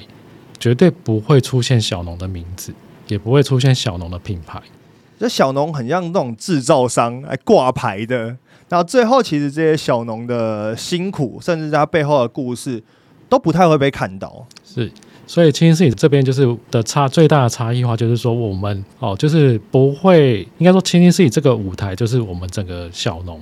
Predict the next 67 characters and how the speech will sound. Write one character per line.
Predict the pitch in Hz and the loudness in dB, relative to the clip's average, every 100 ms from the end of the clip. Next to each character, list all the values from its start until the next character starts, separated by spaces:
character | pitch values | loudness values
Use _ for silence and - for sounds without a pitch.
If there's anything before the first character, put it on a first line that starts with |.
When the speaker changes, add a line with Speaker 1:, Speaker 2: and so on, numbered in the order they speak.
| 101 | -4
Speaker 1:
跟 | 131 120 | 0 2
这 | 131 | 2
些 | 123 120 | 0 0
职 | 107 - 104 | -2 -4 -4
人 | 104 92 | -4 -6
的 | 92 90 | -8 -8
一 | |
个 | 98 95 | -6 -6
舞 | 85 85 | -8 -14
台， | - - - - - - | -16 -16 -20 -20 -20 -20
所 | - 160 | 2 4
以 | |
我 | 170 | 6
们 | 113 113 | 4 2
在 | 113 151 127 - | 4 4 2 -2
即 | - 135 | -4 2
便 | 160 | 4
是 | 147 | 6
开 | 147 147 135 | 4 2 2
发 | 135 | 2
自 | 131 147 | 2 2
有 | 107 95 | 0 -2
品 | 104 85 | -8 -10
牌， | 95 82 | -12 -12
我 | |
们 | 95 95 | -8 -2
都 | 123 | 2
会 | 135 | 2
是 | 120 120 | 2 2
用 | 120 | 0
小 | 107 101 87 | 0 -4 -8
农 | 90 | -10
的 | 98 | -10
品 | 110 80 | -8 -8
牌 | 98 | -8
名 | 87 87 | -8 -10
称 | 92 104 | -6 -6
作 | - 117 | -2 -2
为 | 98 | -2
我 | 90 | -6
们 | 87 87 | -10 -10
第 | 104 101 | -8 -6
一 | 95 | -6
优 | 90 90 | -8 -10
先， | - 80 80 - - - - 107 | -12 -14 -16 -20 -20 -20 -16 -10
哦， | 92 | -2
所 | 139 | 2
以 | |
是 | 143 165 | 4 4
我 | |
们 | 107 101 | 2 0
跟 | 127 127 | 0 0
别 | 120 | 0
人 | 107 | -2
最 | 101 120 | -2 -2
大 | 117 107 | -2 -4
不 | 110 | -6
同 | 95 | -8
的 | 92 | -10
价 | - 113 - | -8 -8 -8
值， | - - - - - - - | -16 -20 -20 -20 -20 -20 -6
哦， | 104 | 0
让 | 143 | 2
小 | 139 123 98 | 2 0 -4
农 | 95 98 107 | -6 -8 -4
能 | 117 | -2
够 | 120 147 | 2 2